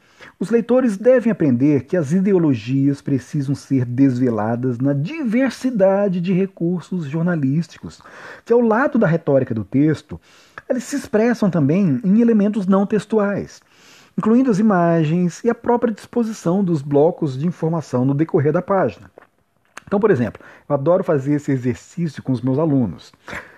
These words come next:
É, a gente pega um título qualquer de uma,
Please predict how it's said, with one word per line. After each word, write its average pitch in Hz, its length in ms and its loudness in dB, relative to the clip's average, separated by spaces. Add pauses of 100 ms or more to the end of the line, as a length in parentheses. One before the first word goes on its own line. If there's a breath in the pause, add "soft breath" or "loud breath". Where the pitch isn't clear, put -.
(180 loud breath)
É, 156 360 2
a 175 40 0
gente 202 220 0
pega 226 320 0
um 208 80 0
título 131 600 -4
qualquer 110 540 -2 (640 soft breath)
de 117 220 -6
uma, 107 760 -4